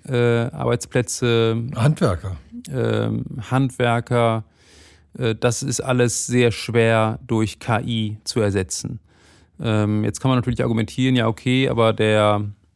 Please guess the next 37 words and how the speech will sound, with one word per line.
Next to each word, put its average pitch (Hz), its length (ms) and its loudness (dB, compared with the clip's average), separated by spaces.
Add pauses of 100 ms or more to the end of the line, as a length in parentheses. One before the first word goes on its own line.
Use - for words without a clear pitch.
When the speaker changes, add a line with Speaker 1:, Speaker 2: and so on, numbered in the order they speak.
(460)
Speaker 1:
Verkäufer, 151 760 4 (380)
Speaker 2:
Steuerberater. 117 1300 2
Speaker 1:
ähm, 113 960 0 (800)
der 110 540 4
am 107 180 0
Supermarkt, 131 1200 -2
äh, 135 80 -4
an 123 100 -2
der 117 100 2
Supermarktkasse 131 680 0
sitzt, - 500 -2 (160)
der 113 200 4
wird 120 160 0
da 113 80 2
wahrscheinlich 113 320 -2
nicht 147 220 -2
mehr 135 320 0 (140)
bis 123 180 -2
in 135 60 0
alle 120 160 0
Ewigkeiten 143 500 -2
sitzen, 135 360 0
sondern 117 560 0
das - 240 -6
wird 123 220 -2
möglicherweise 117 520 0
durch 113 460 -2
automatische 107 540 -2
Kassen 107 500 -4
ersetzt, 113 380 -4
so 107 120 -4
wie 110 60 0
das 104 200 -4
ja 104 120 -4
heute 107 240 0
in 104 80 -2
einigen, 107 460 -4